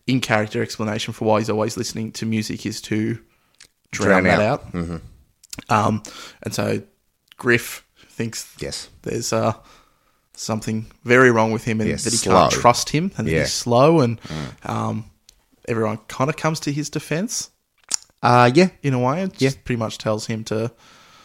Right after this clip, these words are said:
Speaker 2: Ease
Speaker 1: take
Speaker 2: up.
Speaker 1: hi-, take his money and,
Speaker 2: Yeah.
Speaker 1: and fuck off.
Speaker 2: Uh-huh, pretty much.
Speaker 1: Um, we, we quickly see that Darlene and Buddy are lovers
Speaker 2: Mm-hmm.
Speaker 1: and that they shtup.
Speaker 2: Yeah,
Speaker 1: They're very
Speaker 2: probably.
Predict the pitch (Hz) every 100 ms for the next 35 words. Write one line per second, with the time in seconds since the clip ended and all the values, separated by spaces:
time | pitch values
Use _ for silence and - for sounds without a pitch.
0 | - _ - 95 90 82 - 123 110 107
1 | 151 107 - - - - - 87 - -
2 | 110 - 101 - - - - 120 123 202
3 | _ - 135 104 - - - - - -
4 | 107 107 110 110 - _ _ _ - 127
5 | - 127 - - 139 - 117 - 110 104
6 | - 110 110 110 110 110 110 110 110 -
7 | - 113 110 107 _ 117 113 139 147 -
8 | - _ 104 98 95 104 107 110 110 -
9 | 143 - - - _ _ _ _ _ -
10 | - _ - 120 110 104 73